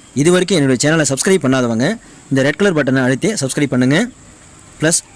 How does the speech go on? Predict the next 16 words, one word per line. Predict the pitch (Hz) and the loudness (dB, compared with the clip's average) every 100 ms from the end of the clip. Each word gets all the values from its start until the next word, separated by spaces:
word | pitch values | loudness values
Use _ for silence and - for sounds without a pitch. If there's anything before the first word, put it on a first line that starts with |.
| - 135 | -4 -2
மறக்காம | 180 190 185 143 | 0 0 -2 -2
பக்கத்துல | 147 214 196 160 | -2 -2 0 0
இருக்கிற | 143 127 | 0 0
பெல் | 139 170 | 0 0
பட்டனையும் | 170 170 156 | 0 0 0
கிளிக் | 143 143 | 0 0
பண்ணிட்டீங்க | 135 135 | 0 0
அப்படின்னா | 117 117 127 127 | 0 0 0 0
நான் | 147 | -2
கொடுக்குற | 170 180 180 139 | 0 0 2 2
வீடியோஸ் | 147 143 135 | 2 2 0
எல்லாமே | 131 135 | 0 0
உங்களுக்கு | 139 127 127 240 - - - - | 0 0 0 -2 -4 -16 -20 -6
கண்டினியூஸா | 175 185 180 175 143 | -2 0 0 0 0
வந்துட்டு | 139 120 | 0 -2
இருக்கும். | 120 202 | -2 -4